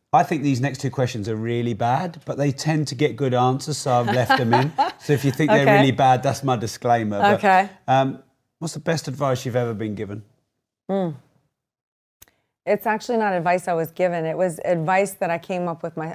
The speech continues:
Speaker 2: I had my own epiphany.
Speaker 1: Mm.
Speaker 2: I hate to sound so
Speaker 1: <laughs>
Speaker 2: self and whatever there, but it is true.
Speaker 1: Mm.
Speaker 2: It, the,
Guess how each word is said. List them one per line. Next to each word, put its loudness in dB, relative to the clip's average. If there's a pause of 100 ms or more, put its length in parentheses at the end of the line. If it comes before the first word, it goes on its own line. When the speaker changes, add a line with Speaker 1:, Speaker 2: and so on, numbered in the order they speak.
Speaker 2:
I -6
had 0
my 0
own -2
epiphany. -8 (100)
Speaker 1:
Mm. -2
Speaker 2:
I -2
hate -2
to -4
sound 0
so 4 (760)
Speaker 1:
<laughs> -20
Speaker 2:
self 4
and 0 (160)
whatever 6
there, 4
but 4
it 8
is 4
true. 0
Speaker 1:
Mm. 0 (220)
Speaker 2:
It, -2
the, 2